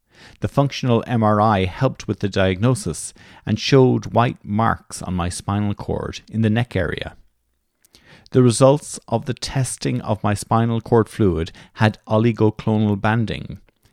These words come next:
These clues, plus the relapsing, remitting nature of my symptoms, added together for a clinical diagnosis.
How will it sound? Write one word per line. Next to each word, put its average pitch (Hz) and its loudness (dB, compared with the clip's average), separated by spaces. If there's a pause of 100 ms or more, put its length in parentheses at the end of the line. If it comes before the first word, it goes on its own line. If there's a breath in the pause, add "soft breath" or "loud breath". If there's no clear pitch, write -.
(120)
These 131 0
clues, 117 2
plus - -4
the - -6
relapsing, 101 -2
remitting 104 -2
nature 113 -2
of 107 -6
my 107 -2
symptoms, 85 -6 (460 loud breath)
added 117 2
together 107 -2
for - -4
a 92 0
clinical 98 -4
diagnosis. 95 -4